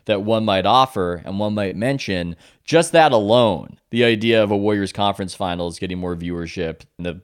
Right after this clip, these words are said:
last Warriors conference finals getting more viewership than Lakers in the finals,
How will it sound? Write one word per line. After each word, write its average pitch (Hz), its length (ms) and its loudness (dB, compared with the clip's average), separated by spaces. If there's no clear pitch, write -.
last 104 400 0
Warriors 87 320 -6
conference 85 380 -8
finals 82 260 -8
getting 82 160 -8
more 82 160 -6
viewership 82 540 -8
than 95 140 -6
Lakers 90 360 -4
in 135 140 0
the 127 60 -2
finals, 90 540 -2